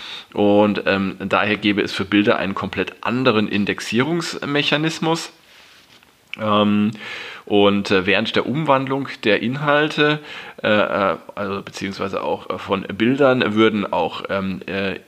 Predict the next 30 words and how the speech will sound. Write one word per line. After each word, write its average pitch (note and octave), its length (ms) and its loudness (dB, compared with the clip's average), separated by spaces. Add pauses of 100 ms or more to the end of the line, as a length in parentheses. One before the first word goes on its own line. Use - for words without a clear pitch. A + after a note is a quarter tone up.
(160)
Image-Tags C3+ 720 0
extrahiert, G#2+ 720 -2
auch G#2 180 2
von - 260 -4
anderen D#3 420 -2
Bildquellen. C#3 600 2
Die - 140 -4
Image-U G#2 440 2
R E2+ 120 4
Ls B2 320 0 (440)
würden A2 340 2
dann G#2 340 0
in G2 160 -4
einen G2+ 240 -2
speziellen F#2 580 -2
Indexer A#2+ 480 -2
für - 160 -4
Bilder B2 320 0
gegeben. D#3 540 0 (500)
Und G#2 380 -2
da G2 240 2
würden, A2 460 4
äh, G2 720 2
ja, F#2+ 200 0
so G2 160 -6
wörtlich G2+ 500 -2
einige G2+ 380 0
magische A2 500 0
Dinge A#2+ 340 -2
passieren, B2+ 680 -2